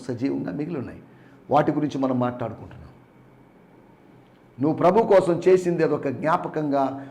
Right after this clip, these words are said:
ఒక సాక్ష్యంగా మిగులుతుంది. కాబట్టి ప్రభు కోసం నువ్వు చేయాల్సిందంతా చెయ్యి. Whatever you want to do for Lord's work, you can do. దేవుని స్తోత్రం. వారి క్రియలు వారి వెంట వెళుచున్నవి,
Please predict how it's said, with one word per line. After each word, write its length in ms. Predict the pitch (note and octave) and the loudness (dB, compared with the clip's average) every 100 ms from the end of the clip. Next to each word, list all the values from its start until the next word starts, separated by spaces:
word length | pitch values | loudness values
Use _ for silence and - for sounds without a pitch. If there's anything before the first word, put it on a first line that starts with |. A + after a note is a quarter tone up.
| - | -10
ఒక 140 | A2+ C3+ | -6 -6
సాక్ష్యంగా 680 | - E3 F#3+ - F3+ E3 | -4 -6 -6 0 0 2
మిగులుతుంది. 640 | D3+ C#3 C#3 C3 A#2 G#2 - - - E3 | 0 0 2 0 -2 -8 -12 -18 -4 2
కాబట్టి 200 | G3 G#3 | 4 2
ప్రభు 540 | G#3+ G#3 A3 D4+ D4+ | 2 4 8 6 8
కోసం 500 | C#4 B3 A#3+ B3 B3+ - - - | 6 8 6 4 4 -4 -16 0
నువ్వు 120 | F3+ A3 | 2 4
చేయాల్సిందంతా 760 | A3 A#3 C#4 B3+ A3 A3 G#3+ | 6 6 8 6 6 4 4
చెయ్యి. 380 | - F3+ A#2+ - - - - - | 4 4 2 -4 -14 -20 -6 4
Whatever 420 | A#3+ D#4 D#4 D4+ | 6 8 8 8
you 80 | C#4 | 8
want 160 | C#4 C4+ | 6 4
to 120 | B3+ | 4
do 100 | B3+ B3+ G#3+ - - - F3+ | 4 4 2 -2 -12 0 4
for 160 | F3 | 6
Lord's 480 | D3+ F#3+ B3+ - F3 | 6 6 6 4 2
work, 140 | C#3+ - - - - C#3+ | 2 0 -10 -18 -6 -4
you 140 | G3 | 2
can 200 | G#3 D3 | 2 4
do. 160 | A3 - - - - - - - - - - - _ - - - - - - - - - - - - | 2 0 -2 -12 -18 -20 -20 -20 -20 -20 -20 -20 _ -20 -20 -20 -20 -20 -20 -20 -20 -20 -20 -16 -8
దేవుని 220 | C3+ D3 | -6 -8
స్తోత్రం. 400 | - D3+ - - - | -8 -10 -10 -16 0
వారి 240 | C#3 D3+ | 2 2
క్రియలు 480 | D3+ - A#3+ C4 A#3+ | 0 -4 4 6 6
వారి 460 | B3+ A#3+ F#3 F3+ F3 | 2 4 6 6 6
వెంట 220 | E3 E3+ | 4 4
వెళుచున్నవి, 560 | D#3 D3 - B2 F#2+ | 2 0 -2 -6 -8